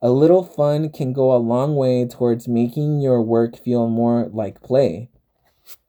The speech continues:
We forget that the imagination, and the, the quotes are as such, "The most potent muse of all is our own inner child. At the height,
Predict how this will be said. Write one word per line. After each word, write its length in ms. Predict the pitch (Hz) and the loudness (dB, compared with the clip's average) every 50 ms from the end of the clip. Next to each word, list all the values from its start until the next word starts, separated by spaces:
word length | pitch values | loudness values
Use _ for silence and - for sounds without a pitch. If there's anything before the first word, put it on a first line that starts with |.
| _ _ _ _ _ _ - - - - | _ _ _ _ _ _ -20 -20 -8 -4
We 140 | 117 127 131 | -2 -2 0
forget 640 | 131 156 139 139 127 135 143 165 185 170 170 - | 0 -2 -2 0 0 0 0 0 0 -4 -4 -4
that 200 | 143 131 127 - | -6 -6 -4 -4
the 160 | 127 123 113 | -4 -4 -2
imagination, 1120 | 107 120 123 127 123 123 127 - 113 110 120 156 196 214 - - 127 113 113 117 127 147 147 - - - - - - - - - - - - - - - - - - - - - - - - - - - - - - - - | -2 -2 -2 -2 -2 -4 -4 -4 -4 -4 -2 -2 -2 -2 -4 -4 -6 -4 -4 -4 -4 -6 -8 -10 -16 -20 -20 -20 -20 -18 -18 -18 -18 -20 -20 -20 -20 -20 -20 -20 -20 -20 -18 -18 -18 -16 -8 -6 -6 -6 -6 -8 -14 -10 -6
and 80 | 113 | -4
the, 140 | 113 104 - - - - - - 113 120 | -4 -4 -6 -6 -10 -10 -12 -12 -10 -8
the 140 | 113 107 | -8 -10
quotes 440 | 107 - - - 110 113 117 - - | -10 -8 -4 -2 -2 -2 -2 -4 -6
are 140 | 117 117 110 | -6 -4 -4
as 120 | 110 104 | -6 -8
such, 460 | - - 110 131 135 - - - - - - - - - - - - - - _ | -8 -6 -6 -6 -6 -10 -14 -20 -20 -20 -20 -20 -20 -20 -20 -20 -20 -20 -10 _
"The 100 | - 139 | 0 2
most 400 | 151 151 160 180 202 220 220 - | 4 6 6 6 6 4 2 -2
potent 560 | - - - 170 175 175 175 180 190 - - - _ _ _ - | 2 4 4 4 4 2 0 0 -2 -2 -6 -8 _ _ _ -8
muse 720 | 131 123 127 143 147 156 160 156 147 139 127 123 117 117 - - _ _ - | -4 -2 0 2 4 6 6 6 6 4 2 0 -2 -6 -10 -14 _ _ -4
of 200 | 107 117 120 120 | -2 -2 -2 -2
all 460 | - - 113 127 139 143 131 123 120 | -2 0 2 4 4 6 6 4 4
is 320 | 107 - 107 123 131 123 123 | 2 0 -2 -4 -2 -2 0
our 220 | 110 120 104 - - | 0 0 -2 -2 -2
own 460 | - 123 143 151 160 165 165 107 - _ _ | -2 -2 0 2 2 0 0 -2 -6 _ _
inner 300 | - 127 131 135 131 127 | -4 -4 -2 -2 -2 -4
child. 680 | 123 - - 127 - 117 123 120 104 104 107 110 110 - 123 - _ _ _ _ _ _ _ _ _ _ _ _ _ _ _ - - - - - - _ _ _ - | -4 -8 -10 -8 -6 -4 -2 -2 -2 -4 -4 -8 -8 -10 -16 -20 _ _ _ _ _ _ _ _ _ _ _ _ _ _ _ -20 -20 -20 -20 -20 -20 _ _ _ -2
At 200 | 117 123 123 - | 0 2 2 4
the 140 | 139 110 | 2 2
height, 840 | 139 - - - 139 151 180 202 190 - - - - - - - - | 2 -2 -6 -2 0 2 2 2 2 -2 -6 -12 -14 -14 -14 -14 -18